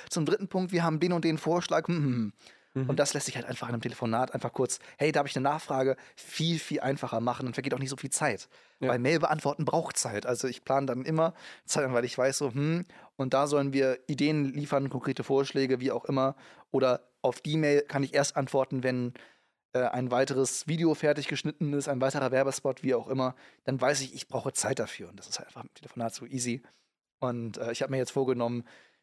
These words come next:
Speaker 1: dass ich noch mehr Kram per Telefonat, wenn möglich, äh, äh, erledigen möchte. Kurz, knapp, nicht ausschweifend, aber so, dass es funktioniert.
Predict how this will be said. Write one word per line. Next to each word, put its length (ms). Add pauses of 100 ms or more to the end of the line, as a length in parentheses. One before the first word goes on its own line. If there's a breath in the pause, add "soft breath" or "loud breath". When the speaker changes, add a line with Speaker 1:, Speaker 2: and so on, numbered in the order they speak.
Speaker 1:
dass 160
ich 100
noch 180
mehr 460
Kram 340
per 80
Telefonat, 540
wenn 100
möglich, 340
äh, 160
äh, 220
erledigen 380
möchte. 440 (460 soft breath)
Kurz, 340
knapp, 320 (200)
nicht 220
ausschweifend, 760 (440)
aber 180
so, 100
dass 120
es 60
funktioniert. 540